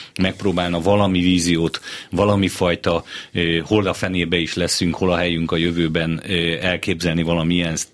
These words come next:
ö, helyzetet, és ahhoz, ö, próbálna rendelni erőforrásokat.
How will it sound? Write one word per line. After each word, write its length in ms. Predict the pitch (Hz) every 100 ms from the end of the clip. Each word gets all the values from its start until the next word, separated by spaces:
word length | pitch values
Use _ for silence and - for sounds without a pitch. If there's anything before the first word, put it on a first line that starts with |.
| -
ö, 60 | 85 80 80 80 80
helyzetet, 480 | 98 98 107 110 92
és 160 | - -
ahhoz, 500 | 101 90 92 - - - - -
ö, 240 | - 87 80
próbálna 420 | - 90 87 85
rendelni 420 | 87 87 85 85
erőforrásokat. 920 | 85 95 - 104 107 - 117 117 110